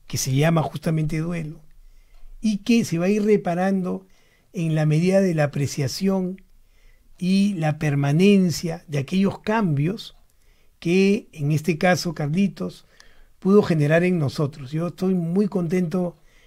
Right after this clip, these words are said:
con sus llamadas. Eh, yo sé que Carlos, donde esté, va a estar feliz de ver todo el cariño, eh, de las personas. A veces estamos acá sentados y sabemos que nos están escuchando y sabemos que hay gente,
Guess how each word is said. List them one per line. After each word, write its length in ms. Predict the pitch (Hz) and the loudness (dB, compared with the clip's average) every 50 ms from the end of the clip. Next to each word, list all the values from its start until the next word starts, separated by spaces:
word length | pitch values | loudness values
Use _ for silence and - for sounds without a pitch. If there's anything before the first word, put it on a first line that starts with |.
| _ _ _ _ | _ _ _ _
con 180 | - - 151 143 | -8 -4 -2 -2
sus 180 | - - 151 120 | 0 0 -2 0
llamadas. 800 | 135 143 147 156 180 196 202 202 190 190 208 262 240 - - _ _ - _ - - _ _ _ - - - - - | 0 0 0 2 2 4 4 4 2 2 0 -4 -6 -12 -18 _ _ -20 _ -20 -20 _ _ _ -20 -20 -20 -10 -6
Eh, 180 | 147 147 151 156 | -4 -4 -2 -2
yo 180 | 165 147 185 165 | 0 0 0 2
sé 140 | - 190 | 2 0
que 120 | 160 190 165 | 0 0 0
Carlos, 320 | - 185 185 190 196 175 | 2 2 2 2 2 2
donde 240 | 143 147 143 139 139 | 2 2 2 2 0
esté, 300 | 127 - - - 208 208 | 0 -2 -2 -2 0 2
va 80 | 202 180 | 2 0
a 40 | |
estar 240 | 151 - - 175 170 143 | -2 -4 -6 -6 -6 -6
feliz 760 | - - 165 151 156 175 214 240 247 196 - - - - - - - - - - - - - - - | -6 -4 -2 0 2 4 6 6 6 4 2 -2 -10 -12 -16 -20 -20 -20 -20 -20 -20 -20 -20 -16 -8
de 200 | - 151 156 156 | -2 0 2 2
ver 240 | 151 180 190 190 165 | 4 4 4 2 2
todo 360 | - - - 240 269 269 240 | -2 -4 -2 -2 0 4 4
el 120 | 208 185 156 | 2 2 2
cariño, 640 | - 170 165 175 196 202 190 185 185 180 175 170 - - - - - - _ - - | 0 0 2 4 4 4 4 2 2 0 -2 -4 -8 -18 -20 -20 -20 -20 _ -20 -14
eh, 460 | 170 170 147 143 143 139 135 131 143 139 | -8 -6 -4 -4 -4 -4 -4 -4 -6 -6
de 140 | 135 147 135 | -6 -6 -6
las 120 | 135 131 | -6 -6
personas. 420 | - - 156 135 - 240 254 226 - | -4 -4 -4 0 2 2 2 4 4
A 40 | 180 | 4
veces 420 | 180 214 220 175 247 226 - - - - - - - - - | 4 4 4 4 2 0 0 -4 -16 -20 -20 -20 -20 -14 -8
estamos 340 | - 139 - 226 233 247 156 | -4 0 2 4 4 6 4
acá 200 | 196 190 233 240 | 4 4 2 2
sentados 680 | 226 226 208 190 160 - - 262 - 170 165 233 - 190 | 4 4 2 2 6 8 8 8 10 8 6 6 4 2
y 180 | 180 160 147 - - - - - | 0 0 0 -4 -8 -18 -18 -14
sabemos 480 | - - 190 208 302 381 370 302 240 | -8 -6 -4 -4 -2 -2 0 0 4
que 100 | - 226 | 6 6
nos 140 | 202 196 160 | 6 6 4
están 200 | 165 - 247 254 | 4 4 4 4
escuchando 680 | 254 233 - 208 170 - 247 262 285 285 285 262 226 208 | 4 2 0 -2 0 2 4 4 4 4 2 2 2 2
y 40 | |
sabemos 460 | - - 180 196 240 285 285 269 240 - | 0 0 -2 0 0 2 2 0 0 2
que 100 | - 208 | 4 2
hay 80 | 214 | 4
gente, 600 | - - 214 226 226 190 175 214 208 202 196 196 | 4 4 4 4 4 4 4 4 4 4 4 2